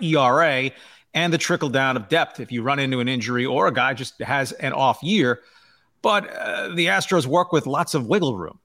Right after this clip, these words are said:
right? Verlander, you wanna go with war. He was a seven-win pitcher.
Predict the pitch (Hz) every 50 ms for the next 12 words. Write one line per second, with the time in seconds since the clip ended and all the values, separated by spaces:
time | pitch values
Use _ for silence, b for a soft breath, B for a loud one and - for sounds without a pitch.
0 | _ _ - 127 131 139 - - 131 120 135 185 202 190 160 156 147 147 147 147
1 | 151 147 135 127 127 127 135 139 131 143 147 139 123 107 113 117 131 143 143 156
2 | 151 147 139 143 131 127 107 117 113 - - - - 156 143 147 139 135 131 147
3 | 147 143 127 - 151 151 - 165 170 170 -